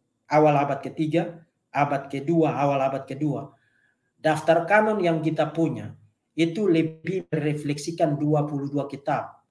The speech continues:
atau dua puluh empat kitab. Tidak menambahnya dengan daftar, eh, Deuterokanonika.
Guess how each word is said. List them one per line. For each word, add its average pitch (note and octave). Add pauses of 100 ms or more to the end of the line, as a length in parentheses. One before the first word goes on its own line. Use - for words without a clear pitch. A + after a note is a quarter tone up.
(100)
atau C3+
dua C3
puluh B2
empat A#2
kitab. A2+ (720)
Tidak D#3
menambahnya C#3+
dengan B2+
daftar, A#2 (560)
eh, A#2
Deuterokanonika. A#2+